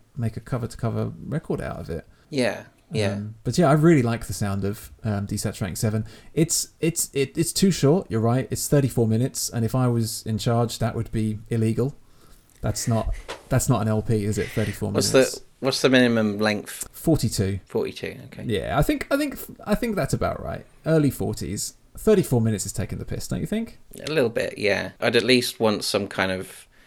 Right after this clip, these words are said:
Speaker 2: I want it, I would want it to come with some, like, a bag of sweets or something.
Speaker 1: <laughs> With a post-, a fold-out poster.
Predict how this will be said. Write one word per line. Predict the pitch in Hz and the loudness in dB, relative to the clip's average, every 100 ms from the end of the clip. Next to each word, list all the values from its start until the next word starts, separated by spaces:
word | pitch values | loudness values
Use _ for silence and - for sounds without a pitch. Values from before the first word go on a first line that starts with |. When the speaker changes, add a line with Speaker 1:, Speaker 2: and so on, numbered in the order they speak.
| - | -2
Speaker 2:
I | |
want | 110 113 | 2 2
it, | 85 | 4
I | |
would | 117 120 | 2 6
want | 135 | 6
it | 120 | 6
to | - | 2
come | - 107 | 2 4
with | 98 | 4
some, | - 95 95 | 2 2 -2
like, | 85 82 - | -6 -8 -6
a | |
bag | - 95 92 | 0 2 2
of | - | -2
sweets | - 95 85 92 | 0 -2 -2 -6
or | |
something. | - - - - 107 - | -6 -8 -10 -12 -14 -10
Speaker 1:
<laughs> | - - - - - - | -2 0 0 -2 6 10
With | 180 135 | 10 8
a | 131 | 2
post-, | - 131 - | 4 2 0
a | - | -4
fold-out | 135 120 110 - | -2 -2 -2 -4
poster. | 107 107 - | -6 -6 -8